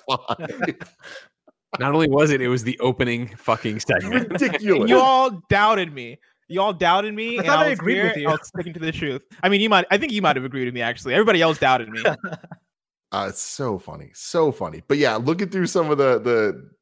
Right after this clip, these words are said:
Speaker 1: his little editorializing on our, uh, predictions here. When will the P S five be revealed?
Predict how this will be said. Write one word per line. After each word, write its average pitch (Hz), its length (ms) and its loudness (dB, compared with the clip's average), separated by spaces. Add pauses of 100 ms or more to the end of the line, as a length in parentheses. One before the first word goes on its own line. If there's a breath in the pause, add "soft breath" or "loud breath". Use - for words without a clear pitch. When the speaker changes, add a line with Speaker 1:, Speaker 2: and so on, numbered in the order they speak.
(180)
Speaker 1:
his 120 240 0
little 123 220 4
editorializing 101 920 0
on 95 140 -6
our, 90 360 -4
uh, 85 200 -6
predictions 104 480 -4
here. 85 260 -8 (380 loud breath)
When 135 240 2
will 160 80 2
the 139 100 0
P 139 160 -2
S 131 140 -2
five 117 260 2
be 117 140 -4
revealed? 92 560 -4